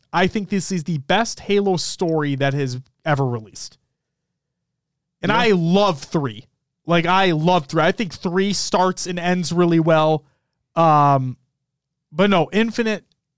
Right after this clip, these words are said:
Speaker 1: starts you off bombastic and then, and then kicks you off into kinda like a slow,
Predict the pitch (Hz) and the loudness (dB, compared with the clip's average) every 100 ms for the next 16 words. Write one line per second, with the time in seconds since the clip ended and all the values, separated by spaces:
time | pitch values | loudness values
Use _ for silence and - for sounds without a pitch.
0 | _ - - 208 202 208 190 185 - - | _ -10 0 2 2 2 2 2 -2 -12
1 | _ _ _ _ _ _ _ 143 - 175 | _ _ _ _ _ _ _ -6 2 2
2 | 156 165 185 190 - 190 180 - _ - | 2 2 2 0 0 0 0 -4 _ -4
3 | 165 160 151 147 143 - _ _ _ 170 | 0 2 4 2 -2 -8 _ _ _ -2
4 | 175 165 147 _ - 240 - 202 190 208 | 0 -2 -4 _ -6 -4 -2 -2 -2 -4
5 | 190 180 175 170 165 147 - 156 156 151 | -6 -4 -2 -2 -2 -4 -6 -2 2 4
6 | 156 | 2